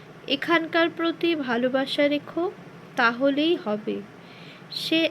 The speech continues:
এক আশ্চর্য ব্যাপার হয়ে গেছে। স্থান, আলমবাজার মঠ, তেইশে জুলাই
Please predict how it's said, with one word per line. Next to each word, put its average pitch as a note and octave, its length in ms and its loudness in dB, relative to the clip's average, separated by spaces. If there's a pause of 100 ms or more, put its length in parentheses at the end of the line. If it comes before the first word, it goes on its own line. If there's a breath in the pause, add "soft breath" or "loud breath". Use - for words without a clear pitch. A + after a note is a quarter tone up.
এক C4+ 360 2
আশ্চর্য C4 680 0
ব্যাপার A#3+ 560 0 (100)
হয়ে G#3+ 180 -2
গেছে। G3+ 480 -6 (1160 loud breath)
স্থান, B3+ 440 0 (460)
আলমবাজার C#4 720 4
মঠ, G#3 480 -2 (540)
তেইশে A#3+ 440 0
জুলাই A#3 480 -4